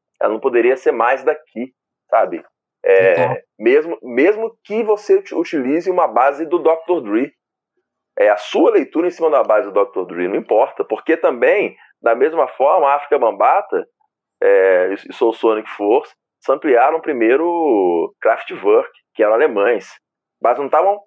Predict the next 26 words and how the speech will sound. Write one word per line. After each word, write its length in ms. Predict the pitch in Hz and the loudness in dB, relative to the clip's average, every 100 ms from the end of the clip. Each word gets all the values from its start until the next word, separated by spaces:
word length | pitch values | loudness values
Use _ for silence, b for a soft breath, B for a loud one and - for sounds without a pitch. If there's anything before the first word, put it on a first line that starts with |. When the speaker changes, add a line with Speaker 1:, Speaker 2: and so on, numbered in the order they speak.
| _ | _
Speaker 1:
mas 220 | - 123 | -2 -2
não 100 | 143 | -2
tavam 280 | 147 160 196 | -2 -2 -2
copiando 580 | 202 - 151 139 135 120 | -4 -2 0 2 2 0
Kraftwerk, 640 | 110 98 - 95 87 87 90 | 0 -2 -2 -8 -2 -2 -4
eles 80 | 95 | -4
tavam 180 | 113 - | -4 0
fazendo 260 | 113 117 | -2 0
outra 220 | 147 175 | -2 -2
coisa 320 | - 120 147 156 | -2 -2 -2 -2
com 140 | 156 | -4
a, 140 | 98 - | -4 -8
com, 160 | - 113 | -18 -18
em 60 | |
cima 260 | - 139 147 | -14 -6 -2
da 140 | 156 | -2
música 240 | 214 - 143 | -2 -10 -8
do 80 | |
Kraftwerk. 600 | - - - 90 87 95 - _ _ _ _ _ | -4 -4 -4 -4 0 0 -4 _ _ _ _ _
Speaker 2:
Sim. 480 | - - 95 95 _ _ _ _ _ | -18 -18 -18 -20 _ _ _ _ _
Speaker 1:
Sabe? 360 | - 95 85 85 | -2 0 0 -4
Então 220 | - 101 | -4 -2
é 20 | 113 | -2
uma 120 | 71 | -4
outra 180 | 117 - | -4 -8
história. 440 | - 92 92 | 0 2 2